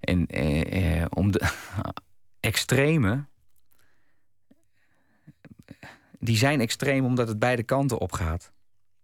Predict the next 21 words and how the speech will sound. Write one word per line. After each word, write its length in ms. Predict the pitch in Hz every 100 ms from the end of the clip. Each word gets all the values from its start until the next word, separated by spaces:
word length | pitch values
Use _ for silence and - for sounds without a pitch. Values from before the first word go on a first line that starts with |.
| _
Het 120 | -
is 100 | 101
niet 160 | 123
alleen 200 | 104 104
maar 100 | 98
een 140 | 98 92
piek 260 | 113 -
naar 120 | - 104
de 80 |
bovenkant, 440 | 101 110 110 90 90
het 100 | 98
is 80 | 95
ook 100 | 98
een 140 | 95
piek 200 | 113 98
naar 120 | 98
de 60 | 95
onderkant. 460 | 110 104 - 90
Ik, 160 | 92 -
ik 200 | - 101
kan, 380 | 120 110 104